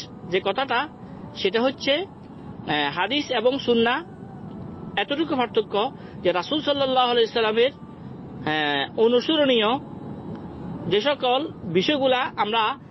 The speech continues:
আমাদের দৈনন্দিন জীবনের মধ্যে, জীবনের শুরু থেকে শেষ পর্যন্ত আমরা অনুসরণ করব রাসূল সাল্লাল্লাহু আলাইহি সাল্লামের যে সকল আদর্শগুলো, এগুলাকে বলা হবে সুন্নাহ, এগুলাকে হাদিস বলা হবে না।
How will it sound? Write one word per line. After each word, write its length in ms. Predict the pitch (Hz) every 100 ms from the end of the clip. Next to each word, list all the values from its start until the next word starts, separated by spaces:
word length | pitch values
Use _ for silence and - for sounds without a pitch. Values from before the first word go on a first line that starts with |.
| -
আমাদের 440 | 180 202 226 277 220
দৈনন্দিন 500 | 214 277 285 269 247
জীবনের 280 | 220 220
মধ্যে, 240 | 208 190 202
জীবনের 320 | 190 196 196
শুরু 220 | 185 208
থেকে 200 | 196 240
শেষ 180 | 233 220
পর্যন্ত 340 | 214 208 202 185
আমরা 180 | 185
অনুসরণ 380 | 196 185 277 262
করব 240 | 226 202 208 302 - - - -
রাসূল 220 | 160 302
সাল্লাল্লাহু 360 | 285 254 240
আলাইহি 180 | 220 220
সাল্লামের 40 | - - - - -
যে 100 | 208
সকল 200 | 277 277
আদর্শগুলো, 680 | 247 208 180 226 214 254 311 - - -
এগুলাকে 380 | 185 240 247
বলা 180 | 254 254
হবে 200 | 247 254
সুন্নাহ, 400 | 233 233 226 240 320
এগুলাকে 360 | 190 196 220
হাদিস 260 | 214 180 254
বলা 220 | 208 147
হবে 240 | 131 127 117
না। 200 | 127